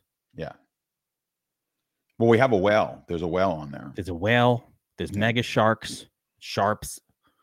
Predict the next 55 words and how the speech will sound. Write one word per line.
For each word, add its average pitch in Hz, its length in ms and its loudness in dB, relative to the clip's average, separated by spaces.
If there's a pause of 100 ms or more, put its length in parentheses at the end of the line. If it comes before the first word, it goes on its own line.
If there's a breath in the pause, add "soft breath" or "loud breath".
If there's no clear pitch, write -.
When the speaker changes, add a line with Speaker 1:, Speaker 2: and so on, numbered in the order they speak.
(1600)
Speaker 2:
The 120 80 6
whale 131 320 6
is, 95 160 -2
is 101 220 -10
no 95 120 -2
joke. 87 420 -8 (260)
Um, 87 420 -12 (580)
he's 104 120 -6
Speaker 1:
No. 98 60 -8
Speaker 2:
been 90 120 -2
making 87 220 -10
money 80 220 -10
too. - 240 -10 (360)
Usually 156 280 0
Speaker 1:
Yeah, 117 160 4
Speaker 2:
whales 98 120 0
Speaker 1:
he 95 60 -10
Speaker 2:
lo-, 92 100 -6
Speaker 1:
cru-, 95 180 -4
Speaker 2:
lose 110 120 -2
Speaker 1:
yeah, 98 60 -4
Speaker 2:
money. 87 160 -6 (280)
Speaker 1:
he, - 80 -10
he 90 60 -4
crushes, 85 440 2
and 87 80 -4
we 80 80 -4
follow 76 300 -4
those 69 180 -10
picks - 220 -16
as 80 80 -12
well. 73 340 -14 (180)
Speaker 2:
Uh, 85 140 -6
all 104 220 0
day. 92 200 -4 (420)
Yeah, 127 200 8
a - 20 8
lot 175 180 10
of 226 60 8
the, 120 180 4
by 147 160 8
the 147 60 6
way, 123 140 8
a 104 60 2
lot 139 160 8
of 170 60 4
the - 20 2
stuff - 260 2
that 120 140 2
a 95 40 -8
lot 131 140 2
of 123 60 -8
people 131 160 -2
don't 123 100 4
realize, 117 200 0